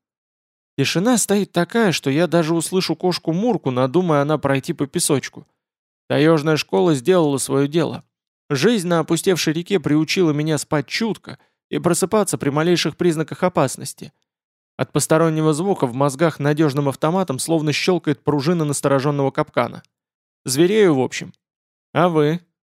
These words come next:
городские красноярские? Около семи утра пошел дождь,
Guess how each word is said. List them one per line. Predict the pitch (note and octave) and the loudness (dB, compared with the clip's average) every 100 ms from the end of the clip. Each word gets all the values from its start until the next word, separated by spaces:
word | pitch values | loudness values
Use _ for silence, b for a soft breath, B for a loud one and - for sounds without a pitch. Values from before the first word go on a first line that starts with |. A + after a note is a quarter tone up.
| _ D3 | _ -4
городские | E3+ F#3 - G3 F3+ | 0 0 0 -2 2
красноярские? | F#3 E3 F#3 F3+ E3+ - - E3 D3 _ _ _ _ _ _ _ _ - | 0 2 2 4 2 0 -2 -2 -2 _ _ _ _ _ _ _ _ -2
Около | F#3+ G#3 E3+ D#3+ | -2 2 0 0
семи | - C#3+ D3+ | -2 -2 0
утра | D3 C3 C3+ C#3 | -2 0 0 0
пошел | C3+ A#2+ C#3+ C3 | -2 -2 -2 -2
дождь, | A#2+ B2 D3+ B2 - _ | -2 2 2 0 -12 _